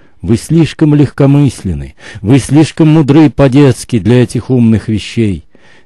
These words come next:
Неторопливость в вашем сиянье. Мужчина в доме играет в тюленя, дева провидит куклу,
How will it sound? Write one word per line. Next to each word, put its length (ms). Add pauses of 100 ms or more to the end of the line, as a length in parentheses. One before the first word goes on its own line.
(140)
Неторопливость 920
в 60
вашем 360
сиянье. 600 (520)
Мужчина 580
в 80
доме 460
играет 380
в 80
тюленя, 600 (320)
дева 360
провидит 500
куклу, 580